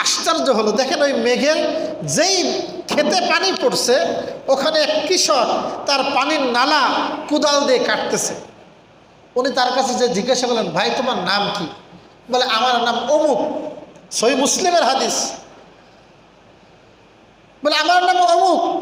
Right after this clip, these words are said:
উনি দেখে মেঘের মধ্য থেকে যে আওয়াজ শুনছে আর এই ব্যক্তির আওয়াজ, নাম একই নাম।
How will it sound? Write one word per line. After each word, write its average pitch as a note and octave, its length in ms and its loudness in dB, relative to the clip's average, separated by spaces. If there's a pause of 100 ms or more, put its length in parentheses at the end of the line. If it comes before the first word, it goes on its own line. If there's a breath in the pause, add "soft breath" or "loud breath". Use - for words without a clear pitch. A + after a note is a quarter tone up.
(240)
উনি D#4+ 160 0
দেখে D#4 460 0
মেঘের B3+ 380 2
মধ্য E4+ 320 2
থেকে E4 240 0
যে D4 100 0
আওয়াজ C4+ 300 2
শুনছে D#4+ 540 0 (680)
আর C#4 100 2
এই D4 340 2
ব্যক্তির E4 480 0
আওয়াজ, D#4 580 2 (360)
নাম C#4+ 320 2 (300)
একই B3+ 240 0
নাম। A3 160 0